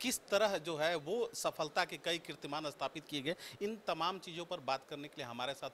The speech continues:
मौजूद है केंद्रीय मंत्री गिरिराज सिंह जी। सर, पहले तो सौ दिन, ए,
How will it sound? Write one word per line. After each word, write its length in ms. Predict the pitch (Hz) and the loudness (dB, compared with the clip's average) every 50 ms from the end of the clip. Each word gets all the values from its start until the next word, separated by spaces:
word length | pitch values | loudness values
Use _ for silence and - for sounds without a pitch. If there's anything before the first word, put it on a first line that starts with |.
| - | -8
मौजूद 320 | 127 123 123 131 139 123 135 | -10 -10 -8 -10 -10 -10 -10
है 80 | 151 | -12
केंद्रीय 340 | 147 - 131 117 113 131 127 | -8 -8 -8 -6 -4 -4 -4
मंत्री 340 | 127 127 127 123 - - 139 | -4 -4 -6 -6 -6 -8 -2
गिरिराज 320 | 120 123 113 113 120 127 | -2 2 4 4 4 4
सिंह 240 | - - 127 120 127 | 2 -4 -8 -8 -8
जी। 120 | 151 175 - - - - - - - | -10 -14 -14 -14 -18 -20 -16 -2 0
सर, 100 | 170 170 | 0 0
पहले 360 | - - 147 143 143 156 165 | 0 -2 -2 -2 0 -2 -2
तो 160 | 160 - 165 | 0 0 -2
सौ 240 | - - 151 147 147 | 6 8 8 8 8
दिन, 320 | 139 139 143 147 151 160 - - | 6 4 2 2 0 -2 -2 2
ए, 280 | 135 139 135 135 135 - | 4 6 6 6 4 2